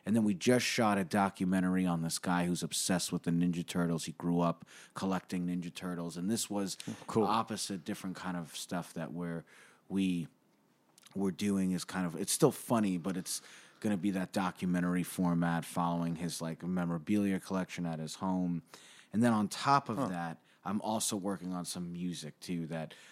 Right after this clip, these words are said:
Speaker 1: I'm trying to put out either as a single or E P, um, something shorter. I feel now music,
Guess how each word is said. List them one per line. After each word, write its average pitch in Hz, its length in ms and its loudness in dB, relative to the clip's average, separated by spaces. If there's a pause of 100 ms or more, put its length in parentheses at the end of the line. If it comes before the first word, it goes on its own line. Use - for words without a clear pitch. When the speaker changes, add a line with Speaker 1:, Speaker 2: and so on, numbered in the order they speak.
(140)
Speaker 1:
I'm 90 100 -6
trying 107 260 0
to 95 60 0
put 95 240 -4
out 92 180 0
either 87 320 -2
as 85 220 -6
a 80 100 -6
single 107 460 4
or 95 140 2
E 92 180 0
P, 87 560 -4 (540)
um, 80 640 -4
something 113 440 0
shorter. 87 500 0
I 85 80 -2
feel 107 260 -2
now 92 380 0
music, 90 720 -4